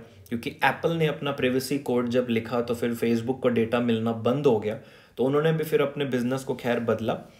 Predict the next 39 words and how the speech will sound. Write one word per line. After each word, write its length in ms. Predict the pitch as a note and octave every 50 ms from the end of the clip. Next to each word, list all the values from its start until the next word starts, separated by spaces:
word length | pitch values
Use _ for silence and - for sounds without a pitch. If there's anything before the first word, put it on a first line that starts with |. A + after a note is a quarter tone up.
| - - - -
यही 240 | B2+ C#3 D#3+ F#3+
फ्यूचर 460 | G3 - - E3 D#3+ D#3+ D#3+ - E3+ F3
है 100 | F3 F3
कि 120 | F3 E3
आने 240 | D3+ C#3 C#3 D3 D3
वाले 240 | D3 D3+ D3 D3+ D3+
समय 300 | D3 - C#3+ C3+ C3+ C3+
में 160 | C#3 C#3+ D3
जो 120 | C#3+ C#3+
फ्री 300 | C#3 - - D3 D3 D3+
डेटा 300 | D3 C3 B2+ B2 A#2+ C3
का 160 | B2+ C3 C3
दौर 340 | A#2+ A#2 A#2 A2 A2 A#2+ B2+
है, 200 | - - A#2+ -
that 260 | B2+ A#2 A#2 G#2+ -
is 120 | A#2 A2+ - -
completely 540 | A#2 A2 G#2 A#2+ B2+ B2+ B2+ - C#3 D3 C#3+
over। 320 | B2+ A#2+ A#2 B2 B2+ -
लोग 280 | A2+ A#2 A#2 A#2 A2+ A2+
अपना 140 | A2+ A#2 A#2
डेटा 300 | A2+ A2 A2 A2 A#2+ A#2+
खुद 300 | A#2 - C3+ C3 - -
कंट्रोल 420 | C3+ B2 A#2+ A#2 A#2+ A#2+ A#2 A#2
करेंगे, 440 | A#2 - A2 A2+ A2 G#2+ G#2+ B2 - - - - - _ - -
खुद 240 | - E3 E3+ D#3+ D#3
माइन 300 | C#3 B2+ B2 A#2+ B2 A#2+
करेंगे, 360 | A#2 A#2 A2 A2 G#2+ G#2+ A#2+
उसको 240 | B2 A#2+ - - D3+
मोनेटाइज 540 | C3+ A#2+ A2 A2 A2 A2 A2 A2 A2 G#2+ -
भी 80 | - A#3
खुद 260 | - - C#3 C#3 -
करेंगे। 280 | - - - - - - - - - _ _ - - - - - - - _ _ _ _ _ _ _ _ _ _ -
दूसरा 300 | E3 F#3+ - - A3+ A3
ये 220 | G#3 G3 G3 G#3
कि 160 | G#3 - A3+
there 260 | F3+ D#3+ E3+ E3+ F3+
will 260 | F3 E3+ F3 F3 F3 E3
be 80 | F3+ F#3
a 80 | F3+